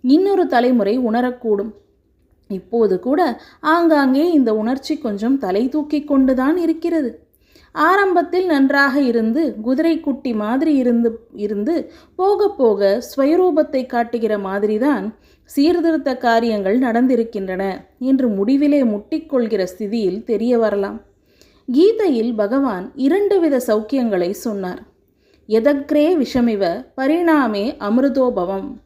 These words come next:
என்று, என்பது ஒன்று. ஆரம்பத்தில் விஷம் போல இருந்துவிட்டு முடிவிலே எது அமிர்தமாகிறதோ அதுதான் உயர்ந்த சாத்வீக சௌக்கியம். முதலில் ஆலகாலம் வந்துவிட்டு பிறகு அமிர்தம் வந்தது இப்படித்தான்.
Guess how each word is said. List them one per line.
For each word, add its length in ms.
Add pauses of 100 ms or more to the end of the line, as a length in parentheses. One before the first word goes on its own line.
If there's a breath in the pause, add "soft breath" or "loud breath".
(420)
என்று, 540 (280)
என்பது 360
ஒன்று. 440 (380)
ஆரம்பத்தில் 800
விஷம் 380
போல 300
இருந்துவிட்டு 800 (320 soft breath)
முடிவிலே 720
எது 300
அமிர்தமாகிறதோ 1400
அதுதான் 600
உயர்ந்த 500
சாத்வீக 640
சௌக்கியம். 540 (580 soft breath)
முதலில் 560
ஆலகாலம் 680
வந்துவிட்டு 580
பிறகு 460
அமிர்தம் 460
வந்தது 360
இப்படித்தான். 680